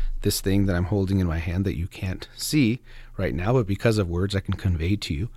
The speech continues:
what I'm doing, or you can imagine now this scene. I can tell you I'm holding this small black book in my hand, talking into the microphone, and now you have a visual image of what is going on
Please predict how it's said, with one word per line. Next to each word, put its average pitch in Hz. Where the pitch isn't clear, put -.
what 80
I'm 82
doing, 113
or 73
you 80
can 85
imagine 90
now 80
this 85
scene. 123
I -
can 85
tell 90
you 95
I'm 85
holding 151
this 90
small 110
black 101
book -
in 98
my 85
hand, 135
talking 98
into 85
the 92
microphone, 127
and 117
now 117
you 113
have 101
a 104
visual 107
image 95
of 90
what 95
is 85
going 95
on 117